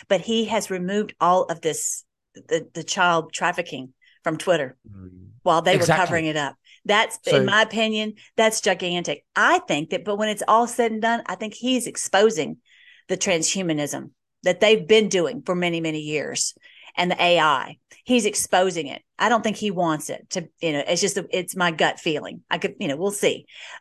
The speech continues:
Speaker 1: Um, you know, and just getting us back free speech. Imagine where we would be if we
Speaker 2: Mm-hmm.
Speaker 1: didn't have what he's doing with Twitter. It's exposing them. And then he's been talking about exposing Fauci.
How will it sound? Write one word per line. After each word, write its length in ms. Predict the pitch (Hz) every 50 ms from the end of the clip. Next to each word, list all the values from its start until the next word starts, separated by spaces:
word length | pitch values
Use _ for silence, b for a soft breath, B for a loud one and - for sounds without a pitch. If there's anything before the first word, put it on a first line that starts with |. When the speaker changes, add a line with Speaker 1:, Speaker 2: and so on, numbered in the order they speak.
| B
Speaker 1:
Um, 320 | - 190 180 165 160 165 165 -
you 80 | - 202
know, 160 | 180 165 165 -
and 120 | 175 175 170
just 220 | 180 170 - - - 196 -
getting 280 | - 220 196 190 190 180 180 - -
us 180 | - 175 180 175
back 220 | - 190 175 -
free 200 | - - - 190
speech. 520 | 180 185 - 202 185 190 - - - - - _ _ _ _ _ _ _ _ -
Imagine 580 | - 185 202 - 175 208 220 214 196 170 156 160 _ _ _
where 220 | - 180 190 190 185
we 140 | 190 185
would 140 | 185 180 156
be 240 | 175 196 214 214 -
if 140 | 170 170 -
we 80 | 185 185
Speaker 2:
Mm-hmm. 40 | 180
Speaker 1:
didn't 200 | 185 180 180 165
have 540 | 156 180 196 190 185 170 156 156 156 151 - _ _ _ _ _
what 180 | - 190 196 170
he's 320 | 143 190 214 240 226 180
doing 520 | 165 170 202 214 208 180 151 143 147 147 147 _ _ _ _ _ _ -
with 160 | 165 160 160
Twitter. 400 | - - 196 185 151 131 147 151 B B B
It's 220 | B - 214 208 208
exposing 640 | 185 - - - - - 185 180 180 180 170 156 151
them. 220 | 151 147 143 143 143 B B B
And 120 | 175 175
then 140 | 170 165 165
he's 240 | 160 170 185 175 -
been 140 | - 170
talking 200 | 160 175 165 160
about 120 | 160 156 - -
exposing 520 | 170 165 - - 185 170 165 160 165 156
Fauci. 480 | 147 165 160 180 190 - - 156 143 143